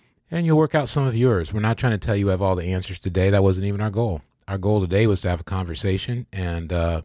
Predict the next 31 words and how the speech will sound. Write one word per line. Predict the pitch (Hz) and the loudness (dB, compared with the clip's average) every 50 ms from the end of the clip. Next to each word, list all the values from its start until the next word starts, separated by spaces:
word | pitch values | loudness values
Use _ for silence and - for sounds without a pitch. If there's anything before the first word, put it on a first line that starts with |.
| _ - | _ -10
so | - - 104 90 85 | -6 -2 -2 -2 -2
you | 90 101 110 | -2 -2 -2
don't | 113 107 95 | -2 -2 -2
need | 95 90 87 | -4 -4 -4
to | 87 82 82 | -4 -4 -6
sit | - - - - | -8 -10 -12 -8
there | - 95 87 87 | -6 -4 -4 -4
and | 85 82 78 78 78 _ _ - | -4 -6 -10 -16 -18 _ _ -10
ask | 101 98 92 - 101 | -6 -6 -6 -6 -6
yourself | 92 - 98 85 | -6 -6 -6 -6
the | - - | -6 -4
question, | - 117 110 - - 87 85 | -2 0 0 0 -2 -6 -4
"Oh, | 107 110 98 | -2 0 0
are | 87 | 0
they | 80 80 | 0 0
right | 87 104 107 | 0 2 2
about | 98 85 82 80 - | 2 2 0 -2 -2
that?" | - 87 92 90 - | -4 -4 -4 -4 -4
We're | 98 98 | -4 -4
not | 101 95 - | -4 -4 -2
trying | - 139 151 156 | 0 0 2 2
to | 151 | 2
be | 139 113 | 0 0
right | 104 92 92 90 | 0 -2 -2 -4
about | 80 85 87 87 | -6 -6 -8 -8
it. | 90 73 - - | -8 -10 -14 -16
We're | 98 | -10
trying | - 123 123 | -6 -4 -4
to | 127 120 | -4 -2
figure | - 113 101 101 | -2 0 2 2
out, | 98 98 98 | 4 2 2